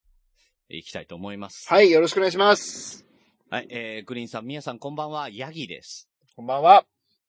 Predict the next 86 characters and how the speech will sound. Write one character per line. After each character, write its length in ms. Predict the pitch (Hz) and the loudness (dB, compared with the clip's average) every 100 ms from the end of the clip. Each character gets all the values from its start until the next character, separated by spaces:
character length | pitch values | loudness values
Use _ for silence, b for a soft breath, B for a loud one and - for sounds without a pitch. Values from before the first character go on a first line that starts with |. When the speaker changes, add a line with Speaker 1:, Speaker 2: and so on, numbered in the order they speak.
| _ | _
Speaker 1:
こ 120 | - | -12
の 40 | 135 | -10
前 140 | 123 | -8
会 80 | 110 | -10
っ 40 | 131 | -12
た 120 | 78 | -16
ん 40 | 65 | -16
で 60 | |
す 100 | - | -20
よ、 40 | - | -20
そ 160 | - | -20
う 40 | - | -20
い 60 | |
や。 80 | - _ - | -20 _ -14
東 180 | 104 | -10
京 140 | 175 214 | -8 -6
来 80 | 175 | -6
て 80 | |
く 80 | 117 | -10
れ 60 | - | -18
て。 140 | - | -20
Speaker 2:
う 40 | - | -20
ん。 20 | _ | _
Speaker 1:
ち 120 | - | -14
ょ 40 | 113 | -12
っ 60 | |
と 100 | 107 | -12
だ 80 | 90 | -14
け 80 | 95 | -16
だ 100 | 69 | -20
け 80 | - | -20
ど 100 | 80 | -18
ね。 160 | 131 104 | -18 -16
一 220 | 90 95 | -16 -14
時 60 | |
間 120 | 95 - | -14 -14
ぐ 100 | 71 | -12
ら 140 | 78 | -12
い 60 | 71 | -14
会 60 | |
え 40 | - | -18
た 100 | 67 | -20
ん 80 | |
で、 100 | - | -20
Speaker 2:
う 40 | - | -20
ん 20 | |
う 40 | |
ん。 100 | _ | _
Speaker 1:
楽 200 | - 233 | -16 -14
し 60 | - | -14
く、 40 | - | -10
Speaker 2:
な 60 | |
ん 0 | |
か 0 | |
寿 60 | 170 | -6
司、 160 | - | -6
Speaker 1:
あ 40 | 208 | -6
の、 80 | 160 | -10
Speaker 2:
寿 180 | 190 | -6
司 160 | 190 262 | -4 -4
食 180 | 226 160 | -6 -12
っ 20 | - | -12
た 100 | - 110 | -10 -10
み 100 | 98 | -12
た 80 | |
い 40 | 90 | -20
な 100 | - - | -20 -20
話 240 | 90 - | -18 -18
で 100 | - | -16
す 80 | 113 | -14
よ。 40 | |
Speaker 1:
寿 20 | - | -14
司 20 | |
食 140 | - | -18
っ 40 | - | -18
た、 100 | 82 | -14
寿 140 | 107 | -12
司 80 | - | -12
食 160 | - | -16
っ 20 | - _ | -20 _
た。 140 | 58 - | -20 -18
う 80 | 95 | -14
ん。 160 | 95 170 | -14 -14
Speaker 2:
す 120 | 160 | -10
ご 320 | 143 135 | -4 -2
い。 20 | 117 | -4